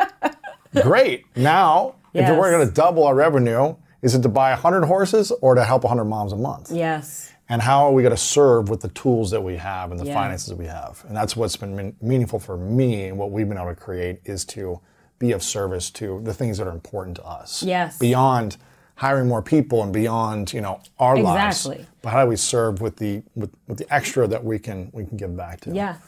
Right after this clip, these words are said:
Speaker 1: one hundred percent.
Speaker 2: And I think that will drive you and your team to work with more intention and focus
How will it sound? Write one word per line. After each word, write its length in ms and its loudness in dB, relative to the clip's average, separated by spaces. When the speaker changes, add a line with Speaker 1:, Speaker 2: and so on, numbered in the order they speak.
Speaker 1:
one 180 -4
hundred 300 -2
percent. 500 -8
Speaker 2:
And 80 -2
I 60 4
think 160 2
that 200 4
will 120 4
drive 500 2
you 280 4
and 80 -2
your 100 -4
team 480 -6
to 120 -10
work 400 -4
with 180 -8
more 200 -6
intention 440 -10
and 80 -12
focus 460 -8